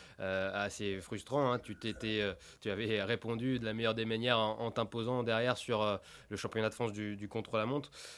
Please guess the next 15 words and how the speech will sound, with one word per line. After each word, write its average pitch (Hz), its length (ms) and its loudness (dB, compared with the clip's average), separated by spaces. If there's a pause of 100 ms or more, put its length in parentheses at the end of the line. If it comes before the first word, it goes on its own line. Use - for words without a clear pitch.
(100)
Euh, 110 280 2 (280)
on 131 140 2
voit 131 320 6 (340)
également 143 420 4
encore, 143 300 4
hein, 123 100 2
cette - 200 -6
saison 127 320 2
la 113 240 0
frustration 127 580 0
que, 107 400 0 (260)
euh, 104 80 -2
peut, 113 160 -8
euh, 110 320 4 (380)
euh, 95 320 -2